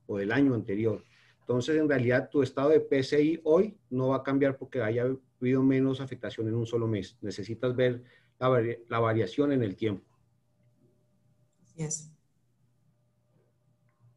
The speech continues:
Speaker 2: O sea, la variación, eh,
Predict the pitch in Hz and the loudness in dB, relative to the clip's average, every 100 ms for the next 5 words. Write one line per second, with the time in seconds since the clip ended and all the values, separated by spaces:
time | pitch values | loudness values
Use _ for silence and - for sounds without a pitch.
0 | _ _ _ _ _ _ _ _ _ 190 | _ _ _ _ _ _ _ _ _ -2
1 | 196 175 - - 196 190 190 190 190 180 | 2 2 0 -4 0 2 4 2 0 -2
2 | 170 233 - - 185 170 165 175 | -4 -6 -10 -6 -4 -2 -4 -6